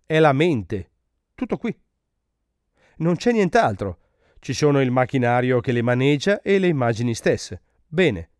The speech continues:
dunque, voi avete la mente? Avete la mente? Bene, ora vi prego di riprendere quella prima immagine del gatto. Mm?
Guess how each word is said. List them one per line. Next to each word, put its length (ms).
dunque, 480
voi 200
avete 280
la 120
mente? 500
Avete 340
la 80
mente? 400
Bene, 300
ora 300
vi 160
prego 360
di 180
riprendere 580
quella 380
prima 380
immagine 560
del 160
gatto. 460
Mm? 200